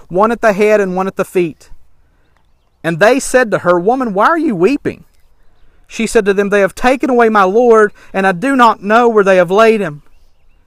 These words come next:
Having said this, she turned around and saw Jesus standing, but she did not know that it was <laughs> Jesus." Take that in for a second.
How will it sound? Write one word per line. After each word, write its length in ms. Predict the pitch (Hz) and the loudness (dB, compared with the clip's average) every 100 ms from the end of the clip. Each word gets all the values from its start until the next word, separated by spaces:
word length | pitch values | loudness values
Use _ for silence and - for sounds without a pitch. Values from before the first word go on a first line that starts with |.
| _ | _
Having 260 | 180 185 185 | -2 -2 -4
said 280 | - 240 | 0 0
this, 140 | 208 233 | 0 -4
she 140 | 220 | -4
turned 320 | 190 226 233 | -4 -4 -2
around 440 | 226 208 175 160 151 - - | -2 -2 -4 -6 -8 -16 -12
and 120 | 156 | -10
saw 280 | - 208 208 | -2 0 0
Jesus 500 | 165 190 220 180 147 | -4 -8 -8 -6 -8
standing, 540 | - - 147 131 135 127 - - | -8 -8 -8 -6 -8 -10 -18 -4
but 160 | 160 139 | -4 -4
she 200 | - 151 | -10 -12
did 380 | 127 214 247 196 | -6 -4 -4 -4
not 320 | 226 233 - | 0 0 0
know 200 | 202 214 | -2 0
that 140 | 202 208 | 2 0
it 100 | 185 | 0
was 160 | 185 | -6
<laughs> 160 | - - | -6 -4
Jesus." 580 | 214 160 107 80 - - - _ _ _ | -2 -4 -12 -16 -20 -20 -20 _ _ _
Take 180 | 202 175 | -8 -6
that 160 | 185 175 | -4 -4
in 120 | 127 | -4
for 160 | - 117 | -8 -12
a 40 | |
second. 400 | - 104 - 104 | -8 -10 -10 -18